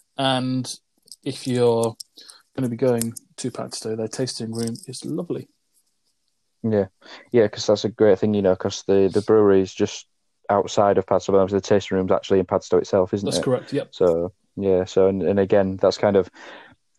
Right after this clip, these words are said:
Speaker 2: them moving with the times, really, isn't it? You know, that they're offering both that traditional side of,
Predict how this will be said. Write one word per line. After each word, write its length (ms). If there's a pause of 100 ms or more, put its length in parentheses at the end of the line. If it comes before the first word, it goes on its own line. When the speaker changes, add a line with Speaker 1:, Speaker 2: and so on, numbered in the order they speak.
(320)
Speaker 2:
them 300
moving 300
with 100
the 60
times, 340
really, 220
isn't 120
it? 120
You 100
know, 140
that 120
they're 140
offering 260
both 320
that 160 (240)
traditional 440
side 340
of, 180